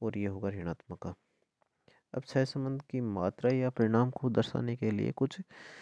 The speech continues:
बिंदु दे रखे हैं, स्टैंडर्ड मान है, वह देख लीजिए एक बार।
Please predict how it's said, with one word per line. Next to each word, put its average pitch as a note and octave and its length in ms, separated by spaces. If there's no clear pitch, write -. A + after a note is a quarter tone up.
बिंदु A#2 420
दे G#2 140
रखे G#2 260
हैं, A#2 260
स्टैंडर्ड A2 380
मान F#2+ 240
है, F#2 180
वह A2 100
देख F#2 260
लीजिए G2 480
एक G2+ 220
बार। - 120